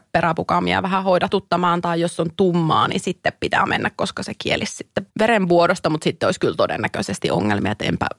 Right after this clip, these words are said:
usko, että tulisi tällaista tilannetta ilman, että olisi muutakin vaivaa. Palataksemme vielä siihen suolistoon, niin sitten sen liikunnan lisäksi, niin itse stressihallinta on tosi keskeinen juttu. Meidän suolisto ja aivot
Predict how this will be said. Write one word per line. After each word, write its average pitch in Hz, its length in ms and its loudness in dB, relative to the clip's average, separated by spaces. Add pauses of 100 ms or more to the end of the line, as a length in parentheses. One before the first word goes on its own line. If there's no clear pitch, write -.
(140)
usko, - 300 -2
että 220 220 -2
tulisi - 300 -2
tällaista 214 360 0
tilannetta 220 640 0
ilman, 196 420 2
että - 260 -4
olisi 247 300 0
muutakin 190 460 -2 (140)
vaivaa. - 360 -10 (640)
Palataksemme 233 540 2
vielä 170 180 4
siihen 160 180 0
suolistoon, 156 720 2
niin - 160 -2 (240)
sitten 226 300 -2
sen 185 220 0 (100)
liikunnan 214 420 4
lisäksi, 170 300 -2
niin - 80 -2
itse 214 160 0
stressihallinta 156 800 0
on 151 60 0
tosi - 320 -4
keskeinen - 560 -2
juttu. - 400 0 (300)
Meidän 160 520 2 (320)
suolisto 196 640 0 (220)
ja 151 440 2
aivot 302 320 -2